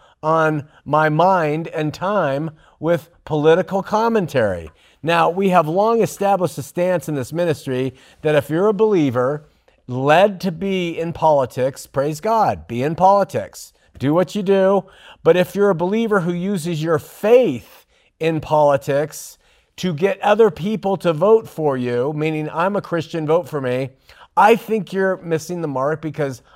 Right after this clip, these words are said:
I don't think Jesus did this or his apostles. And he clearly pointed out,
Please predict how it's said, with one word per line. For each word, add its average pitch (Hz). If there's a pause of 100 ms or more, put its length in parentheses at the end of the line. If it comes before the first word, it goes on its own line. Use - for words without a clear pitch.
(100)
I 170
don't 196
think 170
Jesus 131
did 120
this 127
or 131
his 127
apostles. 113 (360)
And 151
he 165
clearly 214
pointed 151
out, 117